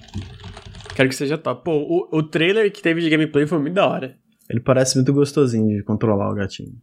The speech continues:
Speaker 1: Uhum. Ele tem uma vibe meio, não quero dizer automático, mas no sentido de ser mais aqueles jogos de ação e aventura direcionados, mas eu não
Speaker 2: Isso,
Speaker 1: vejo
Speaker 2: é.
Speaker 1: isso como um problema.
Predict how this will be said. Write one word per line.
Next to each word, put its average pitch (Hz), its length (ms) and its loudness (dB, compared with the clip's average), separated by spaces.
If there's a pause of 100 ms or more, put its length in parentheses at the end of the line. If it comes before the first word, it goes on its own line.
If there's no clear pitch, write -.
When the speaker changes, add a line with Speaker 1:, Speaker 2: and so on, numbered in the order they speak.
(100)
Speaker 1:
Uhum. 120 380 -4 (480)
Ele 185 100 2
tem 262 80 2
uma 269 160 4
vibe 226 240 2
meio, 175 880 4 (220)
não 180 80 -8
quero 220 160 2
dizer 185 120 0
automático, 135 720 2
mas 127 160 4
no 135 80 0
sentido 147 280 -4
de 139 80 -8
ser 151 120 2
mais 143 260 2
aqueles 143 400 2
jogos 139 200 2
de 135 80 2
ação 135 160 2
e - 40 6
aventura 131 340 2
direcionados, 131 800 2 (380)
mas 151 160 4
eu 170 60 4
não 175 60 2
Speaker 2:
Isso, - 60 0
Speaker 1:
vejo 113 220 0
Speaker 2:
é. - 20 0
Speaker 1:
isso 151 140 -6
como 147 160 2
um 139 60 -2
problema. 156 640 0